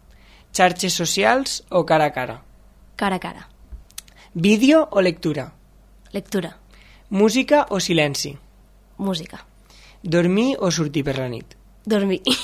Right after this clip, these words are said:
Speaker 2: <laughs>
Speaker 1: Lloc de Catalu-, de Catalunya que utilitzes per desconnectar?
Speaker 2: Pirineus.
Speaker 1: Matinar o anar tard?
Speaker 2: Matinar.
Speaker 1: Futur,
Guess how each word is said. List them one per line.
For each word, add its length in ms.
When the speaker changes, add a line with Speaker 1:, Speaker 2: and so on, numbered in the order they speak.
Speaker 2:
<laughs> 680
Speaker 1:
Lloc 180
de 160
Catalu-, 460
de 200
Catalunya 540
que 320
utilitzes 640
per 160
desconnectar? 540
Speaker 2:
Pirineus. 640
Speaker 1:
Matinar 560
o 80
anar 240
tard? 240
Speaker 2:
Matinar. 500
Speaker 1:
Futur, 460